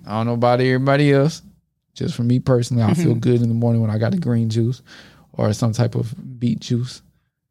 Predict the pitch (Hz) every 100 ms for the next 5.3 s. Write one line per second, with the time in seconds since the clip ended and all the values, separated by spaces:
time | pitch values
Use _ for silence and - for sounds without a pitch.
0 | _ - 214 226 226 214 208 214 214 196
1 | 202 185 190 185 190 170 156 - 170 170
2 | 165 143 135 156 160 160 170 170 185 135
3 | 123 117 110 113 107 - - 123 110 -
4 | 123 120 110 - - 117 127 - 127 120
5 | 120 123 113